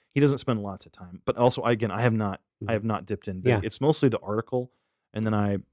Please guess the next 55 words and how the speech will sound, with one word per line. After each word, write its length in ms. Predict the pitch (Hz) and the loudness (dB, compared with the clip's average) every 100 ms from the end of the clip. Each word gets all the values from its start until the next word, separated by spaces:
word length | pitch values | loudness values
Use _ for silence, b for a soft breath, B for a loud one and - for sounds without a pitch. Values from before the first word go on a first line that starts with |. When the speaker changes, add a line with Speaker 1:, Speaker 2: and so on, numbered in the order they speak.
| _ | _
Speaker 1:
read 180 | 107 95 | -2 -2
a 40 | |
little 180 | 95 92 | -8 -10
bit 160 | 101 | -10
here 200 | - 101 | -10 -12
and 120 | 92 87 | -10 -12
there 120 | 85 | -16
in 80 | 82 | -18
the 60 | |
book. 240 | 85 87 - _ | -16 -16 -16 _
So 120 | - | 4
he's 140 | 143 | 6
mostly 240 | 156 185 151 | 8 6 8
talking 140 | 139 | 6
about 140 | 117 101 | 4 2
dominion 340 | 107 113 107 | 2 4 4
as 180 | 101 98 | 0 -2
in, 160 | 98 95 | -4 -6
like, 260 | 90 - _ _ _ _ _ _ _ | -10 -16 _ _ _ _ _ _ _
Christ 340 | - 123 - | 2 2 4
dies, 380 | 107 95 95 92 | 0 0 -4 -8
this 180 | 95 - - _ | -12 -16 -20 _
death, 280 | 95 95 - | -4 -4 -10
and 80 | 95 | -14
it 80 | - | -8
starts 380 | - 107 98 - | 0 0 0 -6
this, 400 | 82 80 - - _ _ _ _ _ _ _ _ _ | -12 -10 -10 -10 _ _ _ _ _ _ _ _ _
uh, 140 | 98 85 95 | -8 -8 0
revolution, 640 | 107 101 98 101 - 90 | 0 2 -2 -2 -4 -8
as 140 | 76 | -10
he 100 | - | -14
calls 280 | 92 101 90 | -8 -8 -8
it. 40 | 78 | -2
Again, 160 | 120 | -2
he's, 240 | 107 123 - | 0 -4 -4
I 60 | 117 | -4
don't 140 | 127 123 | -4 -2
think 120 | 120 | -2
Speaker 2:
Mm-hmm. 60 | |
Speaker 1:
he's 120 | 131 139 | -2 0
coming 260 | 123 113 | 0 0
from 160 | 104 92 | -4 -10
a 40 | |
place 300 | - 104 - | -6 -6 -6
of 80 | 82 | -14
belief 400 | 78 95 123 - | -8 -2 -2 -2
when 80 | 92 | -12
he 80 | 80 | -12
describes 540 | 73 - 104 95 87 | -14 -10 -10 -10 -16
it, 60 | 98 | -20
but 100 | 98 | -16
he's 140 | 104 | -12
saying 380 | - 95 85 82 _ _ _ _ _ _ | -10 -10 -12 -20 _ _ _ _ _ _
from 80 | |
a 40 | - | -20